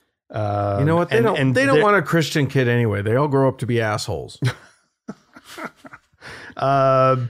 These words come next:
Speaker 1: but, um, the, the wife, she says, um, "It was the first time I felt discriminated against because I'm Jewish. It was very shocking,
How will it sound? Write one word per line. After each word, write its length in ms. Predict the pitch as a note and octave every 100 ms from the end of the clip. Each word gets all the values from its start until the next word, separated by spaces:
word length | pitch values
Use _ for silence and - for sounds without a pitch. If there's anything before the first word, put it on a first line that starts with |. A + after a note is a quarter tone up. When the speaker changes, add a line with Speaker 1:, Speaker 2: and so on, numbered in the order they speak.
| -
Speaker 1:
but, 240 | C#3 C3+ C3
um, 640 | B2 A#2+ A2+ A2+ A#2 - -
the, 300 | B2 A#2+ A#2
the 180 | A#2 A#2
wife, 520 | B2+ G#3 D#3 A#2+ -
she 200 | - D#3
says, 520 | - D3+ C3+ C3 - - _ _ _ -
um, 420 | B2 B2 A#2+ A#2+
"It 120 | -
was 160 | C3 C3
the 80 | B2
first 360 | - F3+ -
time 260 | - E3 D3
I 60 |
felt 280 | C3 D3 -
discriminated 680 | - - E3+ G3 C3+ A2 A2
against 440 | D#3 A2+ A2+ -
because 280 | A#2+ C3+ B2+
I'm 140 | C3 B2+
Jewish. 580 | D#3 D3 F#2+ - - -
It 40 |
was 140 | A#2+ A2+
very 300 | A#2+ B2+ C3+
shocking, 680 | - A#2+ G2 - C#2 D2+